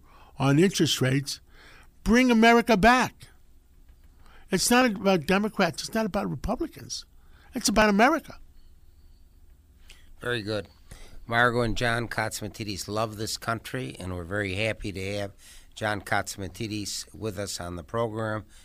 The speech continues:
Speaker 2: In the studio is his lovely wife, Margo. Again, the book is How Far Do You Want to Go? Lessons from a Common Sense Billionaire, John Catsimatidis. Again, if you're listening in Toronto,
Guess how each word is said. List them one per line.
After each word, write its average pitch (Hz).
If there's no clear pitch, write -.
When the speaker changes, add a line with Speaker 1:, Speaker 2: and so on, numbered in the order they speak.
Speaker 2:
In 98
the 90
studio 95
is 87
his 85
lovely 85
wife, 85
Margo. 101
Again, 98
the 90
book 107
is 95
How 117
Far 110
Do 71
You 101
Want 101
to 82
Go? 110
Lessons 104
from -
a 87
Common 104
Sense 92
Billionaire, 110
John 104
Catsimatidis. 95
Again, 113
if 107
you're 95
listening 113
in 90
Toronto, 113